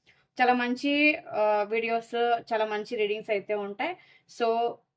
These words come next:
ఇంకా మనకి, ఉమ్, లైవ్లో కూడా మనం జనరల్ రీడింగ్స్ అన్నది ఇస్తున్నాం.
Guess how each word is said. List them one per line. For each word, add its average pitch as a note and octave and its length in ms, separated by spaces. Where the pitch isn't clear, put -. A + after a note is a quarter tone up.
ఇంకా A#3+ 260
మనకి, A#3+ 480
ఉమ్, G#3+ 180
లైవ్లో A3 480
కూడా C4+ 440
మనం A#3+ 300
జనరల్ A3 280
రీడింగ్స్ A#3+ 340
అన్నది A3+ 240
ఇస్తున్నాం. A3 500